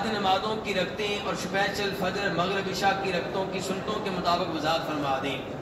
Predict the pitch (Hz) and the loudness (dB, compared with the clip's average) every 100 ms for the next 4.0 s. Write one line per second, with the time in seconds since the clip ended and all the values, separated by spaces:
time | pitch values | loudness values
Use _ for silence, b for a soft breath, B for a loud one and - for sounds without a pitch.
0 | - - - - - - - - - - | -8 -8 -8 -8 -8 -8 -8 -8 -8 -8
1 | - - - 320 302 - - - - - | -8 -8 -8 -8 -8 -8 -8 -8 -8 -8
2 | - - - - - - - - - - | -8 -8 -8 -8 -8 -8 -8 -8 -8 -8
3 | - - - - - - 135 165 185 170 | -8 -8 -8 -8 -8 -8 0 0 2 -2